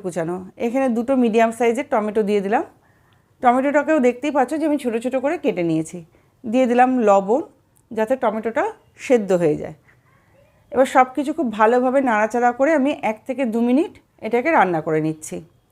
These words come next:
এবার চাপা দিয়ে দেবো, যাতে টমেটোটা সেদ্ধ হয়ে যায়। তিন থেকে চার মিনিট পর চাপাটা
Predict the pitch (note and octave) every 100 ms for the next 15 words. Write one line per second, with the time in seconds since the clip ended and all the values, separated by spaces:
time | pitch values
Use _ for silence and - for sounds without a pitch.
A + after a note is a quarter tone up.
0 | _ _ _ _ _ _ _ _ _ _
1 | _ _ _ _ _ - A#3+ B3 B3 B3
2 | C4+ D4 C4+ B3 D#4+ C4+ A#3 C4 A3+ A#3
3 | A#3 A#3+ F4 - A3 A3 A3 G#3+ A#3 F#4+
4 | - _ _ _ _ _ _ _ _ _
5 | _ _ - D#4 D#4 E4 D#4+ C#4+ C#4 D4
6 | D4+ D4 C#4+ C#4+ E4 A3+ A#3+